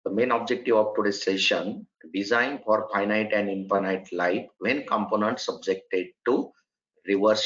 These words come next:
stresses. Now here, you know very well, there are two types, or you can say two cases of reverse stresses. First one, uh,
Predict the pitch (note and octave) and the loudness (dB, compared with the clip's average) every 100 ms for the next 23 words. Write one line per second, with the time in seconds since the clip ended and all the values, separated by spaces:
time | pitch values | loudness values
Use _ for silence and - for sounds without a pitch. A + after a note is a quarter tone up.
0 | - E2 - F2+ - _ - - _ _ | -4 -8 -8 -14 -20 _ -20 -20 _ _
1 | _ _ _ _ _ _ _ G#2 D3+ E3+ | _ _ _ _ _ _ _ 2 2 4
2 | E3+ D#3+ C#3+ D#3+ - A#2 C3+ C#3 C3 G#2+ | 4 6 6 2 -2 -2 0 4 4 4
3 | A2+ A2+ G#2 F2+ F#2 - - A#2 C3 B2+ | 2 2 0 0 -2 -8 -4 0 4 4
4 | B2+ - B2+ B2+ B2+ B2+ B2 B2 B2+ - | 2 -2 -2 -2 -2 -2 0 -2 -4 -8
5 | - _ G#2 G#2 G#2 - - - - G2 | -16 _ -2 -2 -2 -4 -6 -8 -4 -2
6 | G#2 G2+ A2 G#2 G#2+ G2+ - C3+ F#2+ F2 | 0 0 0 0 -4 -4 -2 -2 -2 -4
7 | - G2 - - - F#2+ F#2 - G#2 G#2+ | -4 -6 -8 -10 -8 -6 -4 -2 0 2
8 | G#2+ - E2+ - - - - _ _ _ | 0 -2 -10 -12 -12 -14 -16 _ _ _
9 | _ _ B2+ C3+ - C#3+ C3+ - G2+ F#2+ | _ _ -2 -2 -2 0 0 0 0 0
10 | F#2 | -2